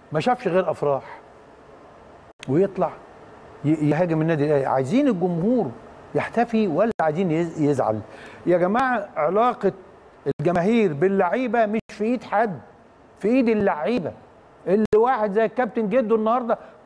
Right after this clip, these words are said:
كل الأهلاوية معاه، قلبها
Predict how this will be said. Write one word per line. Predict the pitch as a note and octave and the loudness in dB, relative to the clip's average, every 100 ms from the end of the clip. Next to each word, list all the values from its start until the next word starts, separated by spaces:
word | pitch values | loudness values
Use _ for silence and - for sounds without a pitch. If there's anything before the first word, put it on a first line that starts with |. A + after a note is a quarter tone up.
| - | 0
كل | D#4 E4+ C4 A3 | 0 2 0 2
الأهلاوية | G3+ G#3 A3 F#3 A3 A#3+ C#4+ C4+ C4 G3+ - - - - - - | 2 2 0 0 2 2 2 2 2 0 -10 -20 -20 -20 -20 -6
معاه، | E3+ F3+ B3+ C4+ G3 - - | 0 0 2 0 -2 -6 -4
قلبها | F#3 G3 B3+ | -2 0 0